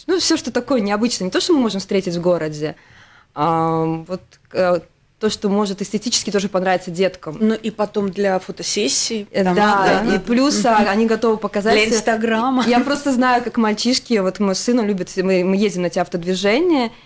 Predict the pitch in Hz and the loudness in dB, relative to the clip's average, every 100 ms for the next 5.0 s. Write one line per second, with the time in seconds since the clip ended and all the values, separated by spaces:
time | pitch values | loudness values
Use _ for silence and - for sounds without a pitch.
0 | - _ _ - 185 180 175 196 190 190 | -20 _ _ -2 0 0 0 -2 -2 -2
1 | 190 180 220 226 - 196 190 - 185 190 | 0 2 2 -2 -4 -6 -4 0 0 2
2 | 190 180 185 190 220 185 180 202 196 - | 0 -2 0 0 0 -2 -2 0 0 0
3 | 190 190 180 175 196 - 208 202 190 - | -2 0 0 0 -2 0 0 0 -4 -4
4 | 180 160 156 180 214 220 - 196 185 175 | 0 0 0 -2 -4 -4 -4 -4 -2 -2